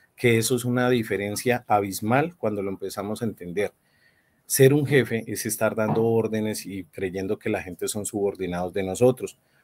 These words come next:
Cuando nosotros en este negocio entendemos que nosotros hemos sido llamados a ser líderes, los líderes lo que hacemos es escuchar, aprender y motivar a la gente a que pueda seguir creciendo y hacer las cosas de una mejor manera todavía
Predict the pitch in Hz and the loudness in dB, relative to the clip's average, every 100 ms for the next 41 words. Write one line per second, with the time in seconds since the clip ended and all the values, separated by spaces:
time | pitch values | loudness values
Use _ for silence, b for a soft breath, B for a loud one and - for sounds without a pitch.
0 | _ 110 107 101 98 110 113 98 101 95 | _ 0 0 0 0 0 0 -2 -4 -4
1 | 98 117 117 95 98 - 95 98 92 98 | -2 2 2 0 -2 -4 -6 -4 -2 -2
2 | 110 117 107 - 92 104 113 104 107 - | 0 0 -2 -2 -8 -6 -2 0 0 2
3 | 107 104 101 92 90 101 101 - 95 110 | 2 2 2 -2 0 0 0 0 0 2
4 | 117 101 98 98 b b b - 113 107 | 4 4 2 -4 b b b 2 4 4
5 | 113 110 120 110 - 98 107 101 107 110 | 4 4 4 0 -2 -4 -2 -4 -2 -2
6 | 120 104 - 90 110 101 - _ 95 - | -2 -4 -8 -4 0 0 -2 _ -6 -4
7 | 95 95 107 135 135 b - 113 107 104 | -4 2 2 2 0 b -6 -2 -2 -2
8 | 98 98 107 113 107 101 95 110 - 95 | -2 2 2 2 -2 -4 -4 -4 -4 -4
9 | 95 101 98 92 90 101 104 120 117 110 | -2 -2 -4 -4 -4 -4 -2 0 0 0
10 | 98 - 90 98 - 107 117 104 98 101 | -2 -4 -4 -6 -2 -4 -4 -6 -6 -6
11 | 95 92 87 101 120 127 127 - 92 92 | -8 -10 -8 0 2 4 2 -2 -4 0
12 | 117 139 | 0 0